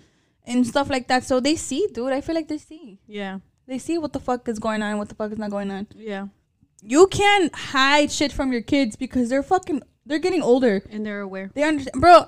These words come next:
Speaker 1: Ariana is, how, Ariana seven?
Speaker 2: Mm-hmm.
Speaker 1: Eight.
Speaker 2: Seven.
Speaker 1: She's so smart as shit.
Speaker 2: Yeah.
Speaker 1: She knows what happens and what doesn't happen.
Speaker 2: Yeah, with details.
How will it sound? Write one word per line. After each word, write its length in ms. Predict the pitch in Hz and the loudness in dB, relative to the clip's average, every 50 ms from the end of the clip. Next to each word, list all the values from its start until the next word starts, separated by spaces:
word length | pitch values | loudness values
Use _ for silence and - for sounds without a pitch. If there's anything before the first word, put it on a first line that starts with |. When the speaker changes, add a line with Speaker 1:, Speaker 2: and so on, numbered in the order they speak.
| - | 4
Speaker 1:
Ariana 360 | 277 285 311 320 349 381 392 | 4 4 4 4 2 2 2
is, 140 | 403 - - | 0 -2 -6
how, 240 | - - 277 - 208 | -12 -12 -12 -12 -12
Ariana 320 | - - 277 294 302 330 330 | -10 -8 -6 -4 -4 -4 -4
seven? 180 | 339 320 359 370 - - _ _ _ _ | -4 -8 -8 -10 -14 -20 _ _ _ _
Speaker 2:
Mm-hmm. 160 | 214 208 240 | -20 -16 -12
Speaker 1:
Eight. 160 | 220 208 - - _ _ _ _ _ | -12 -12 -12 -14 _ _ _ _ _
Speaker 2:
Seven. 220 | _ 220 208 202 - _ _ _ _ _ _ _ _ _ _ | _ -14 -14 -14 -14 _ _ _ _ _ _ _ _ _ _
Speaker 1:
She's 260 | - - 403 453 - | -2 4 4 4 6
so 160 | - 480 453 | 6 4 4
smart 320 | - - - 427 440 466 440 | 4 0 0 0 2 4 4
as 100 | 415 - | 2 2
shit. 480 | - - 480 523 494 - 220 - 196 - | 2 0 2 2 4 2 2 2 -2 -8
Speaker 2:
Yeah. 220 | 190 185 180 185 - - _ | -10 -12 -12 -12 -14 -18 _
Speaker 1:
She 300 | - - - 381 440 466 | -12 0 6 6 8 10
knows 520 | 381 349 359 392 392 381 359 330 320 262 262 | 12 12 12 12 12 10 8 8 6 6 6
what 240 | 247 269 277 285 269 | 4 6 6 4 4
happens 440 | 294 285 285 285 - 277 262 262 | 2 0 -2 0 0 0 2 2
and 100 | 277 269 | 0 0
what 140 | 254 262 240 | 0 -2 -2
doesn't 260 | 254 247 226 226 269 | -2 -4 -2 0 2
happen. 440 | 269 269 214 - - 185 170 202 208 _ | 2 2 0 -2 -8 -12 -10 -10 -12 _
Speaker 2:
Yeah, 220 | _ 220 208 202 196 | _ -12 -12 -10 -8
with 160 | 202 202 196 | -10 -10 -12
details. 280 | 214 208 _ 202 190 | -12 -16 _ _ _